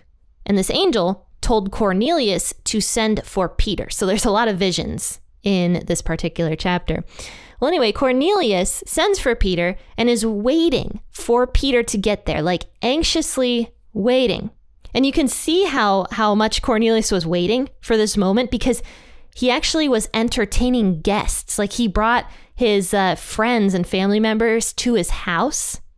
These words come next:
to wait for Peter with him, because he wanted all of his relatives and friends to be able to hear the message of Peter,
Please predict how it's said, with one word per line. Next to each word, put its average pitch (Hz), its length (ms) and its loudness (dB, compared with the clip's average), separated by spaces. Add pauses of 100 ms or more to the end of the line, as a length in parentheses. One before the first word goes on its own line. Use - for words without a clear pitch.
(600)
to 247 260 0
wait 208 260 0
for 208 140 -2
Peter 190 420 0
with 175 280 -2
him, - 240 -6 (920)
because 240 280 0
he 233 120 -2
wanted 233 420 0
all 214 220 4
of 226 80 0
his 202 160 -2
relatives 190 600 0
and 170 440 -2
friends 202 680 -2 (180)
to - 140 -2
be 220 80 4
able 208 100 2
to 190 80 0
hear 220 320 0
the 190 100 2
message 170 520 0
of 170 240 0 (400)
Peter, - 400 0